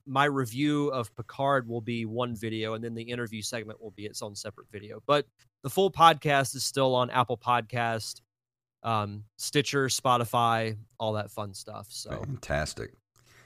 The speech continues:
Speaker 2: And, uh, just follow me, uh, on Twitter at J Funktastic and Jason Robbins on,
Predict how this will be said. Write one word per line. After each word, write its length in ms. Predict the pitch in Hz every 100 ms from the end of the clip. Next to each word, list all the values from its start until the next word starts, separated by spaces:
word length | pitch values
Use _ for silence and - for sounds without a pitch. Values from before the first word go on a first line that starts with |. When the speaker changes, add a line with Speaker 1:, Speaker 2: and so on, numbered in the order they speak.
| - - -
Speaker 2:
And, 160 | 80
uh, 160 | 82 78
just 200 | 85 131
follow 300 | 127 135 131
me, 360 | 123 135 131 -
uh, 400 | 82 104 98 92
on 440 | 85 92 98 95 95
Twitter 460 | - 127 123 117 110
at 180 | 101 95
J 200 | 101 95
Funktastic 760 | - 92 - 101 95 - 92
and 460 | 90 82 80 78 73 -
Jason 340 | 76 78 -
Robbins 400 | 76 78 76 80 71
on, 360 | 73 73 69